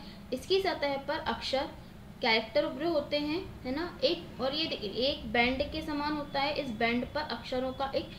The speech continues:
सेट बना होता है। इसके बाद एक चेन प्रिंटर, ये देख रहे हैं आप, साइकिल की चेन होती है वो मूव करती है ना ऊपर नीचे, सेम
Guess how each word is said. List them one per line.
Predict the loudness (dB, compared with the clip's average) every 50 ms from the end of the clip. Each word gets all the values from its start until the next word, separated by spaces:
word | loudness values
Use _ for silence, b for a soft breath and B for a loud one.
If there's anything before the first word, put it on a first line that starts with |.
| B B B B 0 4
सेट | 6 6 6 4 -2
बना | -6 -6 -6 -6
होता | -6 -6 -8 -10 -12 -12
है। | -10 -10 -10 -12 -12 -14 -14 -12 -12 -12 -14 -14 -14 -14 -14 -14 -14 -14 -14 -14 -14 -14 -14 -14 -14 -14 -14 -14 -14 -14 -14 -14 -14 -12 -12 -12 -12 -12 -12 -14 -14 -14 -14 -14 B B B B B -16 -16 -12 -12
इसके | -10 -4 -2 -2
बाद | 0 2 0 2 0
एक | 0 -4 -2
चेन | -2 -2 -2 -2
प्रिंटर, | -2 -6 -8 -12 -10 -4 -4
ये | -2 0 0
देख | -2 -2 -2
रहे | -2 -4
हैं | -2 -4
आप, | -6 -8 -10 B B B B B B -4
साइकिल | -2 -2 -2 -2 -4 -8 -6
की | -6 -6
चेन | -6 0 2 2 2 2
होती | 2 -2 -4 -4 -4
है | -4
वो | -2 -2 0 0 0 -2
मूव | -2 -2 0 0 -2 -2 -2 -2
करती | -2 0 0 -2 -4 -2
है | -2 0
ना | 0 0 -2
ऊपर | -2 -2 0
नीचे, | 0 0 -2 -2 -4 -6 -6 -4
सेम | -4 -4 -4